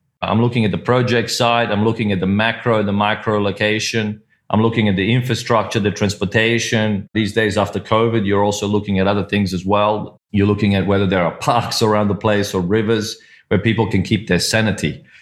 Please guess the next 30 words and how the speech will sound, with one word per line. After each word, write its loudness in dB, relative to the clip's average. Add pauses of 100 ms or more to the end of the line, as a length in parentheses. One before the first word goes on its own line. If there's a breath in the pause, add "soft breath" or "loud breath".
(160 loud breath)
which -6
is -2
very, 2
very 2
important. -2 (340)
Moving 2
along 2
after 0
that, 0
we're 0
looking 0
at 0
the -4
borrower. 0 (260)
This 0
is 0
usually 0
your 2
developer, 0
your 0
sponsor, 0
your 0
G 0
P, 0
whatever 0
you 0
want 0
to -8
call 0
them. -2